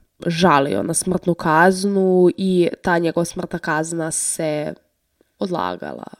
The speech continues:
gurala u budućnost. Ali dve hiljade devetnaeste godine guverner, e, Floride potpisao je svoju sm-,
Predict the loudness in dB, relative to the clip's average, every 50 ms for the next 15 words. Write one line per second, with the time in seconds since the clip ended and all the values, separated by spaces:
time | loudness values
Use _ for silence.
0 | _ _ _ _ _ _ _ _ _ _ _ _ _ _ _ _ _ _ _ _
1 | _ -18 -18 -16 -14 -10 -6 -4 -4 -2 -4 -4 -6 -6 -6 -6 -6 -6 -4 -4
2 | -4 -6 -6 -8 -4 -2 0 0 0 0 -2 -6 -8 -12 -8 -2 2 4 4 6
3 | 6 6 4 4 2 2 0 0 2 2 0 2 2 0 0 0 0 -2 -4 -2
4 | -4 -4 -2 0 0 0 0 0 -2 0 0 -2 0 -2 -2 -4 -4 -4 -4 -6
5 | -6 -6 -6 -4 -4 -6 -8 -6 -2 0 2 2 2 2 0 -2 0 2 2 2
6 | 2 2 0 0 0 0 -4 -2 0 0 -2 -2 0 0 0 2 2 2 2 2
7 | 2 0 0 -2 -2 -2 -2 -2 -2 -2 -2 -4 -4 -6 -10 -14 -16 -20